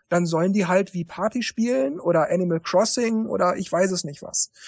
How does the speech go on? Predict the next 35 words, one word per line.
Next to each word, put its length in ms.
Oder 180
sich 200
irgendein 320
Jump'n'Run 480
suchen, 280
was 160
per 200
se 180
vielleicht 420
ein 220
bisschen 380
leichter 320
gemacht 340
ist. 440
Da 80
gibt's 180
ja 80
auch 140
immer 180
noch 160
genug 280
Spiele. 480
Aber 280
ich 160
möchte 320
nicht, 220
dass 120
die 140
Franchises, 640
die 100
mir 140
gefallen, 460
so 160
vercasualisiert 960
werden, 380